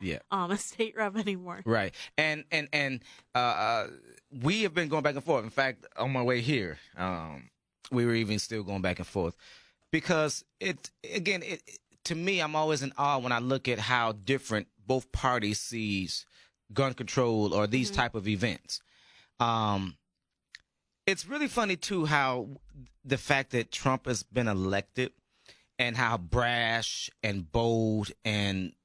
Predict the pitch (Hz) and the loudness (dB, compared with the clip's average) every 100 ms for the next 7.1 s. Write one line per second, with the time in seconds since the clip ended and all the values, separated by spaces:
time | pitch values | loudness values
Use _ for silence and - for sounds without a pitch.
0 | _ 113 117 131 117 117 117 113 - 113 | _ -2 0 0 -2 -6 -6 -2 2 4
1 | 110 107 95 _ - _ _ _ _ _ | 4 0 -4 _ -20 _ _ _ _ _
2 | _ _ _ _ _ _ _ _ _ _ | _ _ _ _ _ _ _ _ _ _
3 | _ - 160 160 165 202 247 202 175 156 | _ -2 0 2 2 0 -2 -2 0 0
4 | 147 _ _ _ _ _ _ _ _ _ | -4 _ _ _ _ _ _ _ _ _
5 | _ _ - 135 156 156 175 190 196 175 | _ _ -4 2 2 4 2 0 -4 -4
6 | 151 156 - 185 175 139 143 147 147 156 | 0 -2 0 -4 -2 0 2 2 2 0